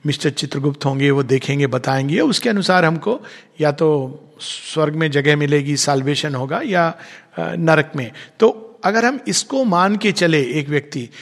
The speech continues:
तो भी फोकस कहाँ है? फोकस मृत्यु के बाद पर नहीं है, फोकस होना चाहिए कि हमारा जीवन कैसा रहा।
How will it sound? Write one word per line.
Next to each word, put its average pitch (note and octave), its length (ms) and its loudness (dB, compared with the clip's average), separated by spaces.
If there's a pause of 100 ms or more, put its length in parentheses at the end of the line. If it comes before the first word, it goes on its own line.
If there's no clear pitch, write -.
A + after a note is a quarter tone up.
(200)
तो A#3+ 120 0
भी C#4+ 140 0
फोकस A#3+ 420 -2
कहाँ G#3+ 280 2
है? G#3+ 80 -2
फोकस A3 460 -2
मृत्यु A3+ 360 0
के C#4 140 0
बाद G#3 300 2
पर B3+ 80 2
नहीं C4 220 0
है, F3 80 4
फोकस F3 420 -2
होना A3+ 160 0
चाहिए A3+ 300 2
कि C4 100 0
हमारा C4+ 280 2
जीवन C4 400 0
कैसा G3 300 0
रहा। - 260 -10